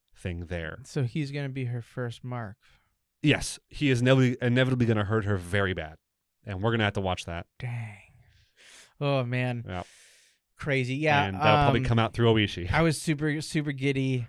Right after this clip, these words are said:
Speaker 2: also. I, I felt like it
Speaker 1: Yeah.
Speaker 2: was so good, and, uh, it was so cute, so well done.
Speaker 1: Yeah.
Speaker 2: Again, I think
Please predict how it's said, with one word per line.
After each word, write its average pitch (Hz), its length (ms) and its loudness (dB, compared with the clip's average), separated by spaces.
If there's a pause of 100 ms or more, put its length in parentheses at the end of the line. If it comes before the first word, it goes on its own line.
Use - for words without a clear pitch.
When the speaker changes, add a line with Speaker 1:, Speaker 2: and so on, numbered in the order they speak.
(260)
Speaker 2:
also. 123 340 0
I, 131 220 2
I 139 60 0
felt 139 200 0
like 131 160 0
it 131 40 2
Speaker 1:
Yeah. 127 80 0
Speaker 2:
was 120 140 -2
so 127 380 -2
good, 113 400 -2
and, 123 380 -2
uh, 120 200 0
it 143 60 -4
was 131 160 -2
so 123 440 -2 (140)
cute, 165 360 -2
so 156 220 -2
well 139 160 0
done. 127 340 0
Speaker 1:
Yeah. - 40 -6
Speaker 2:
Again, 147 200 0
I 139 100 2
think 180 240 -2